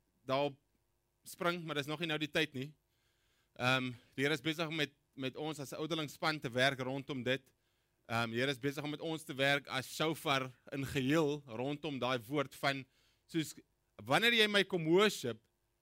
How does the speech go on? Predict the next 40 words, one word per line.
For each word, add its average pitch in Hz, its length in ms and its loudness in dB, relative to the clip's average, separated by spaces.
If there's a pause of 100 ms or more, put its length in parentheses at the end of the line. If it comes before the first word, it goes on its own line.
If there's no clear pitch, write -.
dan 127 160 -2
kom 143 160 -4
doen 175 120 2
jy 196 160 6
dit 175 80 -8
in 170 80 -4
spirit 220 320 2
and 196 140 2
in 175 100 -4
truth, 185 340 2 (340)
maar 151 100 4
jy 156 180 8
doen 180 120 6
dit 214 140 4
vanuit 185 260 0
'n - 100 0
plek 214 240 6
van 165 260 0
waar 147 160 4
jy, 170 280 6
jou 175 120 4
chommies 190 360 -2
en 180 80 -6
almal 175 200 -2
wat 170 160 0
rondom 165 340 -2
jou 165 160 2
is 160 200 0
en 156 60 -6
jou 147 100 -2
familie 156 400 0
en 170 60 -2
al 165 100 -2
daai 160 140 0
goeters 151 420 -4 (1000)
al 139 340 0 (600)
ontmoet 135 380 -4
het 107 200 -2 (220)
in 117 80 -6
hart. 85 240 -10